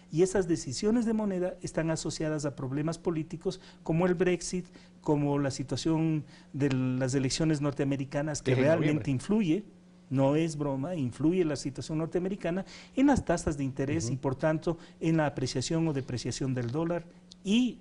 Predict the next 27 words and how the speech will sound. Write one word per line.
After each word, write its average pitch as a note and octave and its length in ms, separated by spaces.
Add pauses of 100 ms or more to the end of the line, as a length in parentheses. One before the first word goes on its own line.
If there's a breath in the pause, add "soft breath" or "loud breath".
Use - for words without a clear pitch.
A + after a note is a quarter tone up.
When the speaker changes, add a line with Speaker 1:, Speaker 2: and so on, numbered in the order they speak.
(160)
Speaker 1:
por C3+ 200
ende, E3+ 260
del B2 220 (360)
crudo. C#3 400
Speaker 2:
Y B2 100
ya A2+ 140
para A#2+ 180
terminar, A#2 600
de G#2+ 180
ahí D3+ 280
entonces, G#2 840
como F2 260
moraleja, B2+ 920
seguir A2 320
trabajando C3 800
en G2+ 220
ese, A#2+ 540 (340 loud breath)
en A2+ 160
esa F3+ 240
construcción, C3+ 720
en A2 160
ese D3 200
fortalecimiento B2 880
de G#2+ 100
una A2+ 180
economía G#2 460
postpetrolera. - 640